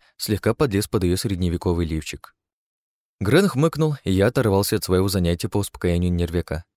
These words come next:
Цариум посмотрел на хранителя, сглотнул на меня, снова на Грена и опять сглотнул. Встал на одно колено. «А я верю, уважаемый хранитель.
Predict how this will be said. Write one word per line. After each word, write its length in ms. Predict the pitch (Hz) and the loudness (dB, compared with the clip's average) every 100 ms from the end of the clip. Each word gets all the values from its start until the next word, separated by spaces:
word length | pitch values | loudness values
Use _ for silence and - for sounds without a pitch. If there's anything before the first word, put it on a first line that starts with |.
| _ _ - | _ _ -4
Цариум 300 | 92 110 151 | 0 2 2
посмотрел 460 | 165 151 127 117 | 0 0 2 2
на 80 | 135 | 2
хранителя, 600 | 139 117 95 85 92 98 - | 0 0 0 0 -4 -6 -8
сглотнул 540 | 101 98 82 - 117 | -4 0 0 0 -2
на 80 | 120 | -2
меня, 380 | 85 78 87 127 | -2 0 -2 -2
снова 260 | - 87 | -2 -2
на 160 | 82 82 | 0 0
Грена 440 | 82 101 139 139 - | 0 0 0 -2 -4
и 180 | 85 110 | -2 -2
опять 300 | 113 82 82 | -2 -4 -4
сглотнул. 580 | 92 104 107 73 82 - - | -2 -2 -4 -6 -8 -12 -10
Встал 260 | - 85 | -2 0
на 100 | 104 | 0
одно 200 | 104 85 | -2 -4
колено. 420 | - 82 76 - - _ _ _ _ _ _ _ - | -4 -4 -6 -10 -16 _ _ _ _ _ _ _ -4
«А 140 | 76 | 0
я 200 | 87 98 | 2 2
верю, 400 | 98 95 80 - - | 2 2 0 -6 -6
уважаемый 560 | 87 98 104 107 104 98 | 0 2 4 4 4 2
хранитель. 560 | 110 104 87 - 87 | 2 2 0 -4 -12